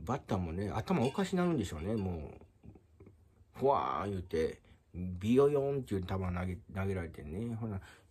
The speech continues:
にし-、ビヨンっつってね、まっすぐ来てね。うーん。なんか、ストレートも、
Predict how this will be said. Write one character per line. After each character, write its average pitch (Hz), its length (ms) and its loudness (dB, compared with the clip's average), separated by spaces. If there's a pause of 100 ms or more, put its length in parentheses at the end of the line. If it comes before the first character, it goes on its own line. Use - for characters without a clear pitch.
に 95 220 2
し-、 - 260 -6 (200)
ビ 104 140 -2
ヨ 139 100 4
ン 196 200 4
っ - 20 -4
つ - 140 -12
っ - 20 -20
て 82 140 -4
ね、 123 280 0 (580)
ま 95 80 2
っ - 20 0
す - 180 -2
ぐ 87 140 -2
来 - 120 -12
て - 140 -10
ね。 113 360 -2 (160)
う - 20 -4
ー 90 60 0
ん。 92 600 2 (1500)
な 82 100 -6
ん 85 80 -6
か、 78 260 -8 (1500)
ス - 160 -12
ト - 140 0
レ 139 120 6
ー 131 40 4
ト 104 120 -2
も、 82 280 -2